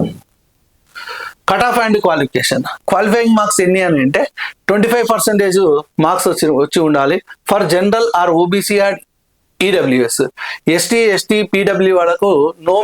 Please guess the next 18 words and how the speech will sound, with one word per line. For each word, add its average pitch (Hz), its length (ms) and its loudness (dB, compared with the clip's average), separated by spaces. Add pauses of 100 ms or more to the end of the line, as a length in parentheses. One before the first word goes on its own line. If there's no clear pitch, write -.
minimum, 156 280 -4 (220)
ఎన్ని 175 160 2
మార్క్స్ 196 300 0
వచ్చినా 160 300 0
కానీ 156 380 0 (340)
తీసుకోవడానికైతే 165 720 0
అవకాశం 139 420 0
అయితే 135 380 -2 (340)
ఉన్నది. 151 340 0 (280)
అంటే 202 200 0
ట్వంటీ 196 240 -2
ఫైవ్ 196 180 0
పర్సెంటేజ్ 190 400 0
అంటే 185 180 0
ఇరవై 175 260 2
ఐదు 175 140 -2
మార్కులు 165 280 0
వస్తే 165 320 0